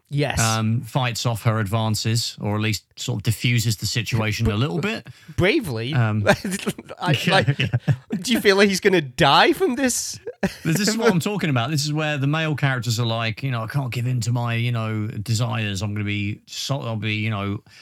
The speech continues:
Speaker 2: cool and play it cool, and hopefully we'll get through this." Whereas the women are just like, "Yeah, let's just, let's just, let's just do it," you know. <laughs> So,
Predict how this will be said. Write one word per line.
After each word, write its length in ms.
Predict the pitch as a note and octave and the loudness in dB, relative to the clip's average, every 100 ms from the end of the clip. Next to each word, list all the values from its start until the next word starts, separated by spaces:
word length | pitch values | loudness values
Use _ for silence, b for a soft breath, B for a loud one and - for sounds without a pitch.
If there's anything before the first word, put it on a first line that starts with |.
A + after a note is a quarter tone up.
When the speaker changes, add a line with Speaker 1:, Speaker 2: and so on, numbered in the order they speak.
| B B _ _ | B B _ _
Speaker 2:
cool 400 | - D3+ B2+ A#2+ | -2 2 2 2
and 240 | G2+ F#2+ | 0 -2
play 220 | - D3+ B2+ | -2 -4 -4
it 80 | |
cool, 260 | B2 C#3+ B2 | -2 -2 0
and 80 | G#2 | 0
hopefully 280 | G#2+ C3+ A#2 | 0 0 0
we'll 120 | A2 | 0
get 180 | G#2+ A#2 | -2 -2
through 160 | A#2 A2+ | -4 -2
this." 180 | G2+ - | -4 -4
Whereas 180 | G#2+ | -4
the 40 | G2+ | -2
women 180 | G2+ F#2+ | -2 -2
are 20 | |
just 180 | F#2+ - | -4 -4
like, 140 | A#2 | -4
"Yeah, 200 | F#2 F#2+ | -2 -2
let's 140 | F2 C3+ | -4 -4
just, 160 | - - | -6 -6
let's 180 | A2+ G#2 | -6 -4
just, 220 | G2+ - _ G#2+ | -6 -10 _ -8
let's 180 | G2+ | -8
just 140 | - - | -8 -6
do 200 | G2+ G2+ | -4 -2
it," 100 | G2 _ - | -6 _ -6
you 140 | F#2+ | -4
know. 560 | F#2 F#2 - C3+ F3 - A#3+ | -2 -4 -2 -2 -2 -4 -6
<laughs> 120 | D#3+ | -6
So, 500 | - - A#2+ G#2 | -8 -6 -2 -2